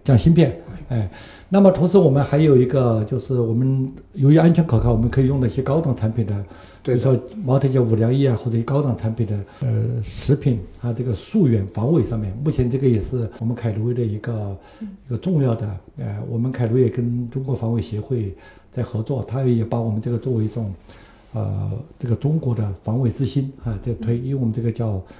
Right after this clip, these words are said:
Speaker 1: 呃，全世界最安全、最可靠，那确实是这样，你比较一下，呃，我-，它有很多很多优点啊，在这里面。
Speaker 3: 我举个例子哈，就可能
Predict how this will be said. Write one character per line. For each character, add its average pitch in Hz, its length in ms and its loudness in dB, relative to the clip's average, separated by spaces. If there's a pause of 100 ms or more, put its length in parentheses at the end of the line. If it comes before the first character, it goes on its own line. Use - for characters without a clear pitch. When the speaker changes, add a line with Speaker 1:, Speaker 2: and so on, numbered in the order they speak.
(400)
Speaker 1:
呃， 120 120 -6
全 120 180 0
世 131 140 -6
界 131 120 6
最 139 140 2
安 131 80 4
全、 123 100 2
最 135 140 -2
可 104 100 -4
靠， 101 220 -6
那 131 80 0
确 - 180 -2
实 120 160 -4
是 117 140 -8
这 113 100 -4
样， 107 80 -2
你 110 60 -4
比 113 160 -2
较 113 180 -4
一 95 40 -4
下， 101 200 -6 (220)
呃， 120 100 -10 (460)
我-， 143 340 -8
它 131 140 2
有 151 80 8
很 131 180 2
多 135 100 0
很 117 120 0
多 113 80 2
优 131 160 2
点 131 180 -2 (140)
啊， 101 260 -8
在 113 120 -8
这 117 80 -6
里 107 100 -6
面。 95 160 -8 (180)
Speaker 3:
我 - 140 4
举 151 180 -2
个 196 140 -6
例 262 240 -6
子 185 140 -14
哈， 175 240 -12
就 180 320 -8
可 - 180 -12
能 190 340 -8